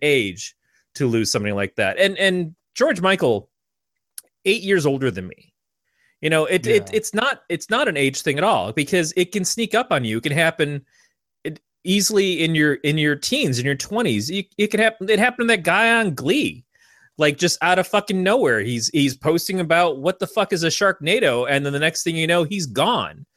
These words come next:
Speaker 2: Yeah.
Speaker 1: That's, that's some terrible, heinous shit to, to have to fucking deal with, is, like, your whole life is ahead of you, but there's never a part of your life where it's like, "I'm not looking forward to tomorrow." And, and that's,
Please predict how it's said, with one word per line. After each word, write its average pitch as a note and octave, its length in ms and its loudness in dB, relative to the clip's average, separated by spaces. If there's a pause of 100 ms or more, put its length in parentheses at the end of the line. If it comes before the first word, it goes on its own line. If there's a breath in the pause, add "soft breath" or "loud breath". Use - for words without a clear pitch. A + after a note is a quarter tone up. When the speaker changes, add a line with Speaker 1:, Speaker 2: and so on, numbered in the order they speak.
(280 soft breath)
Speaker 2:
Yeah. C#3 80 -10
Speaker 1:
That's, G3+ 380 0
that's - 360 -8
some G3 220 -10
terrible, G3+ 760 0
heinous A#3 380 -2
shit - 440 0 (220)
to, C#3+ 220 0 (100)
to E3+ 120 -4
have F#3+ 200 0
to C3+ 200 0
fucking C#3 400 -4
deal A#3+ 300 0
with, A2 260 0
is, C3 280 0
like, - 260 -2 (720 soft breath)
your F3 180 0
whole G3 160 4
life C4 220 2
is E3+ 100 -2
ahead D3 160 0
of B2 60 -4
you, A#2 120 -2
but G#3+ 200 -4
there's A3+ 180 -2
never C4+ 300 2
a F#3+ 40 -2
part B3 360 0
of D#3 100 -2
your D#3+ 140 0
life G#3 380 0
where E3 160 2
it's E3+ 140 -2
like, E3 220 0
"I'm F#3 160 0
not G#3+ 180 -2
looking F#3 240 -4
forward F3+ 380 -2
to F#3+ 140 -4
tomorrow." D3+ 680 -2 (840)
And, E3 420 0 (460)
and F3 180 0
that's, - 400 -2